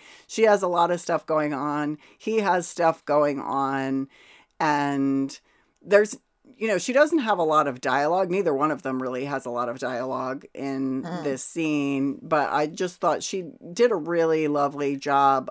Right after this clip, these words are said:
Speaker 1: of sort of portraying all the things and, like, her ambivalence about being there 'cause she's still mad at him,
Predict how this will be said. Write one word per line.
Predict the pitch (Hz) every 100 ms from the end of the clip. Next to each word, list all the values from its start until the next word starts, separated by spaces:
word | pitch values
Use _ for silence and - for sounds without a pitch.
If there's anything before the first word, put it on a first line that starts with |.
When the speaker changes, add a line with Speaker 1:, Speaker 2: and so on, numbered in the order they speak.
| -
Speaker 1:
of | 139 127 -
sort | - 160
of | 135 135 - _
portraying | - 190 - 202 180 170 -
all | 175 185 196 196
the | 175 156
things | - 156 143 135 131 131 131 135 - - - _
and, | - 156 139 139 139 135
like, | 143 139 139 - - _ _ _ _ _ _ _ _ _ - -
her | 196 185
ambivalence | 151 139 143 175 190 202 190 180 175 175
about | 156 147 -
being | 202 196 185 180
there | 170 165 160
'cause | 156 -
she's | -
still | - 185
mad | 190 165 156 156
at | 156
him, | 170 156 147 143 143 147